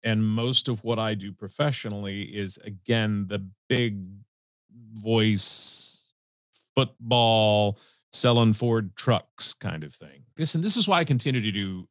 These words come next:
uh, theater, uh, and work with nonprofits, is because that's where I really get to kind of scratch that creative itch, 'cause I don't get to do that a whole lot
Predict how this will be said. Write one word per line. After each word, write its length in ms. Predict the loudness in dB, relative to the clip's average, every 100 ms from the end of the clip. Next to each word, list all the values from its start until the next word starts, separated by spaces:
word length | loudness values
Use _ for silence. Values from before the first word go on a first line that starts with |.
| -16
uh, 160 | -16 -16 _
theater, 400 | -4 0 0 -2 _ _ _ _ -4
uh, 180 | -4 -2
and 140 | -2
work 200 | 0 -2
with 100 | -2
nonprofits, 520 | -2 -2 -2 -2 -8
is 60 | -10
because 360 | -10 -4 -4 0
that's 320 | 0 0 -2
where 140 | 0
I 60 | 0
really 280 | 0 0 0
get 160 | -2
to 80 | -6
kind 180 | -8 -8
of 100 | -8 _ _
scratch 400 | -8 0 0 0
that 160 | -6 -10
creative 380 | -10 -12 -8 -6
itch, 320 | -6 -6 -14 _ -20 -2
'cause 220 | 0 2
I 100 | 0
don't 460 | -2 2 4 2 -2
get 200 | -4 -2
to 80 | -8
do 260 | 0 0
that 220 | 2 0 -2
a 100 | -12
whole 400 | -12 -2 0 2
lot 300 | 0 0 -2